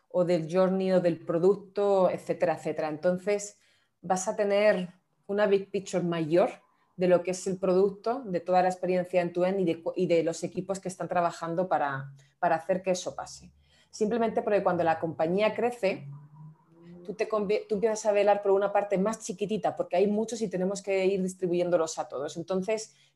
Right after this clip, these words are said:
pierdes visibilidad y en función del rol que tengas en la estructura, puedes perder mucha más visibilidad y quedarte a lo mejor simplemente en una parte del producto.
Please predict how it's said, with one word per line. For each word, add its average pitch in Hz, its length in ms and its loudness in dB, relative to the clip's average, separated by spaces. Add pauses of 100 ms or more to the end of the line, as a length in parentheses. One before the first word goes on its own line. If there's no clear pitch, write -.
pierdes 226 420 2
visibilidad 170 760 -2
y 170 80 -8
en 160 80 -6
función 190 420 -4
del 214 140 0
rol 208 240 -4
que 175 100 2
tengas 165 560 -8 (280)
en 175 100 -4
la 175 80 4
estructura, 180 680 -2 (360)
puedes 185 260 2
perder 185 320 2
mucha 190 340 2
más 190 160 0
visibilidad 185 580 0
y 185 100 -6
quedarte 165 420 -2
a - 20 2
lo 170 80 0
mejor 170 320 -6
simplemente 170 460 -4
en 170 80 -2
una 175 280 -2
parte 180 300 0
del 170 160 0
producto. 165 560 -4